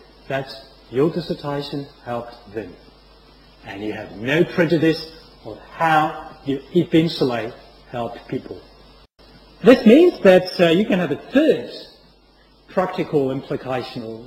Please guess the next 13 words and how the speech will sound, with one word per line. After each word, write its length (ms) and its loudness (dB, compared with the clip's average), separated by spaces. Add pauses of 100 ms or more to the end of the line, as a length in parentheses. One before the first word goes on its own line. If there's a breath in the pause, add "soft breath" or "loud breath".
(100)
contribution 680 -12 (260)
to 100 -12
knowledge 540 -16 (920 soft breath)
by 520 2 (280)
raising 720 0 (400)
issues 640 -8 (1120)
relevant 460 -4 (140)
to 80 -10
practice. 680 -14 (200)
Issues 440 -4
does 200 -10
not 180 -14
mean 160 -12